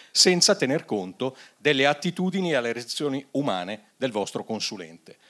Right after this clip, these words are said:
Buonsenso, etica nella conduzione delle trattative.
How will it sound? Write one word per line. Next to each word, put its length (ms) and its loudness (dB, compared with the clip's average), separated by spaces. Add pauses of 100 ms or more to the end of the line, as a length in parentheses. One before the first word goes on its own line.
(340)
Buonsenso, 1040 2
etica 500 0
nella 280 -2
conduzione 680 -4
delle 240 -6
trattative. 720 -12